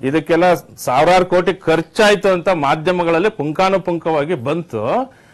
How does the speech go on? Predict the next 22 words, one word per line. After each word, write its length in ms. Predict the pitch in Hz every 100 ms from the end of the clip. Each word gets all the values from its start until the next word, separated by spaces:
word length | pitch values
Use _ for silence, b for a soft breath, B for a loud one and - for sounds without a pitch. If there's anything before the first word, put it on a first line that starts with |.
| b b -
ಅವ್ರನ್ನ 420 | 107 190 220 247
ಸೇರಿಸ್ಕೊಂಡು 680 | 233 175 214 233 226 220 214
ಸರ್ಕಾರ 420 | 180 151 202 196
ರಚನೆ 220 | 185 190
ಮಾಡಿರುವಂತ 420 | 180 170 170 160
ಸರ್ಕಾರದಲ್ಲಿ 1000 | 160 135 120 214 185 139 110 110 202 269 b b b 131
ಇನ್ನೇನ್ 360 | 165 226 269
ನಾವು 140 | 220 180
ನಿರೀಕ್ಷೆ 300 | 180 180 175
ಮಾಡಕ್ಕಾಗುತ್ತೆ? 840 | 160 156 151 139 131 156 160 147 139
ಇದು 160 | 143
ಫಾರ್ಟಿ 340 | - 143 175 185
ಪರ್ಸೆಂಟ್, 480 | 175 160 165 165
ಫಿಫ್ಟಿ 320 | 175 160 - 185
ಫೈವ್ 200 | 185 156
ಪರ್ಸೆಂಟ್ 340 | 139 165 147
ತನಕ 160 | 147 220
ಇವ್ರು 240 | 180 151
ತಗೊಳೋದು 440 | - 127 160 147
ಹಂಡ್ರೆಡ್ 380 | 202 135 151 -
ಪರ್ಸೆಂಟ್ 360 | 165 135 147 135
ಸತ್ಯ. 360 | 151 151 -